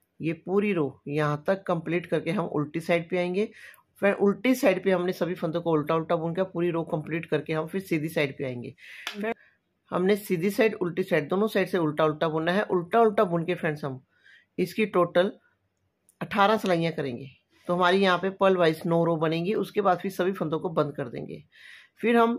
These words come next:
इस साइड पैंतालीस फंदों को बुनेंगे, सीधी साइड, उल्टी साइड, दोनों साइड से उल्टा उल्टा बुन के इसकी भी हम टोटल अठारह सिलाइयाँ कर लेंगे। तो हमारी पर्ल वाइज नौ रो बनेगी। तो उसके बाद फिर हम सभी फंदों को बंद कर देंगे। तो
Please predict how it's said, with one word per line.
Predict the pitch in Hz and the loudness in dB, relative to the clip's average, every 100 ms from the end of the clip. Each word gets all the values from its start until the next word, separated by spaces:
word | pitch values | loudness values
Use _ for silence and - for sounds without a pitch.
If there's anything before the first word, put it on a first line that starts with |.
| - | -4
इस | 220 247 | -4 0
साइड | 214 156 151 | 2 2 2
पैंतालीस | 175 170 175 170 190 | -4 0 2 2 2
फंदों | 196 190 | 0 0
को | 190 | 0
बुनेंगे, | 180 185 196 226 | 0 2 2 0
सीधी | 277 - 160 180 | -4 -4 -4 0
साइड, | 202 196 | 0 0
उल्टी | 165 165 | -2 -2
साइड, | 170 175 165 | 0 0 0
दोनों | 156 170 | -2 0
साइड | 170 147 | 0 -2
से | 170 | 0
उल्टा | 165 139 165 | -2 -2 -2
उल्टा | 160 165 | -2 -2
बुन | 156 151 | -2 -4
के | 151 180 | -2 -2
इसकी | 170 - | -4 -6
भी | 175 170 | -4 -2
हम | 160 190 - - - _ | -2 -4 -10 -20 -20 _
टोटल | 254 - - | 0 2 2
अठारह | - - 190 190 | 0 0 2 2
सिलाइयाँ | 196 170 165 170 | 2 0 -2 -2
कर | 147 | -6
लेंगे। | 131 131 127 - - - - _ 180 | -6 -8 -10 -16 -20 -20 -20 _ -2
तो | |
हमारी | 175 180 185 | 2 4 4
पर्ल | 196 190 180 | 4 6 6
वाइज | 175 170 | 4 2
नौ | 170 170 | 2 4
रो | 170 156 | 2 0
बनेगी। | 135 123 175 170 - | -2 -4 -10 -16 -8
तो | 185 | -6
उसके | 165 233 | -2 2
बाद | 214 190 | 4 4
फिर | 190 196 | 2 2
हम | 185 185 - _ _ _ | 2 0 -4 _ _ _
सभी | - 202 202 | -2 0 0
फंदों | 208 151 156 | 0 0 0
को | 190 | 0
बंद | 165 151 | 0 0
कर | 147 131 | -2 -6
देंगे। | 131 127 - | -8 -10 -12
तो | - | -10